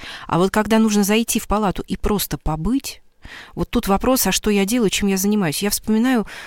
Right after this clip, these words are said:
удивительнейшие слова Фредерики де Граф, а, волонтера первого московского хосписа, духовной чадо она митрополита Антония Сурожского.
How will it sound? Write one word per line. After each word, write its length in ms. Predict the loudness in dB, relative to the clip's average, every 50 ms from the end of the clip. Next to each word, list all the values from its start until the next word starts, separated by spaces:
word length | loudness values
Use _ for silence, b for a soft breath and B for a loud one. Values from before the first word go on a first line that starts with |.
| B B B B -2
удивительнейшие 1160 | -2 2 4 4 4 6 4 4 2 2 0 0 2 2 2 0 0 0 0 0 -2 -2 -2 -2
слова 580 | -2 0 0 0 0 0 0 0 0 0 -2 -6 -12 -16 -14 -10
Фредерики 540 | -10 -6 -2 -2 0 2 2 0 0 0 0
де 100 | -2 0
Граф, 400 | 0 0 0 -2 -2 -4 -8 -14 B B B B B B B
а, 500 | B 0 2 2 4 4 4 4 2 2 2
волонтера 640 | 2 2 2 2 2 2 2 2 2 2 0 -2 -2
первого 340 | -2 -2 0 0 0 0 0
московского 560 | 0 0 -2 -2 -4 -6 -6 -6 -4 -6 -6
хосписа, 540 | -2 0 0 0 0 0 0 0 0 0 0
духовной 420 | -2 -2 -2 0 0 2 2 0 0
чадо 300 | 0 0 0 0 0 -2
она 140 | -2 0 -2
митрополита 560 | -2 -2 -4 -4 -2 -2 -2 -2 -2 -2 -2
Антония 320 | -2 -2 -2 -2 -2 -2
Сурожского. 640 | -2 -2 0 0 2 2 2 0 -2 -2 -2 -2 -2